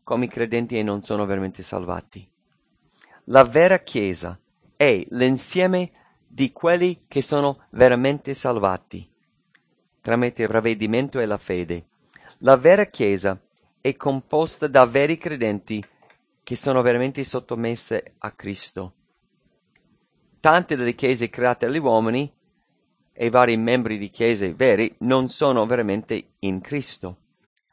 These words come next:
Quando parliamo della moglie che deve essere sottomessa al marito come la Chiesa è sottomessa a Cristo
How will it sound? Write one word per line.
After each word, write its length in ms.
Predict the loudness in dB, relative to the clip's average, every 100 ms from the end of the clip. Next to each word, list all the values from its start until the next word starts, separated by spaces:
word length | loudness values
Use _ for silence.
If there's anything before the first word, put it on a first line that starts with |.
| _
Quando 360 | 0 2 4 2
parliamo 500 | 2 2 4 4 4
della 220 | 2 0
moglie 360 | 2 2 2 -2
che 120 | -2
deve 180 | 0 -2
essere 260 | -2 -6
sottomessa 840 | -6 -10 -8 -6 -2 -2 -2 -6 -6 -8 -20 _
al 140 | -2 -2
marito 600 | -2 -6 -6 -10 -10 _
come 280 | -6 -2 0
la 180 | -2 -4
Chiesa 400 | -4 -2 0 -2
è 60 |
sottomessa 560 | -4 -8 -6 -6 -4 -6
a 20 |
Cristo 600 | -8 -12 -12 -6 -6 -6